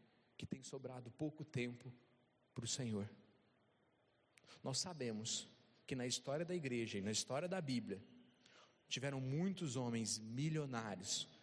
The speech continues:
ricos, que moraram e construíram casas tremendas. Mas o contraste de Ageu é com a ruína do templo.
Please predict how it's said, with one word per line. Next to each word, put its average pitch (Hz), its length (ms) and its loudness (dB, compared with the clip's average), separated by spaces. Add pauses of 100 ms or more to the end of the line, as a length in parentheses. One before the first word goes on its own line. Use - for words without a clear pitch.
(180)
ricos, - 800 0 (640)
que - 100 -2
moraram 123 540 2
e 120 40 -8
construíram 127 600 0
casas 135 580 0 (360)
tremendas. 127 760 2 (1300)
Mas 120 140 0
o 127 60 4
contraste 135 760 -2
de 117 160 0
Ageu 113 460 2 (760)
é 120 120 -2
com 127 160 0
a 123 40 2
ruína 131 680 2
do 127 160 -2
templo. - 480 -8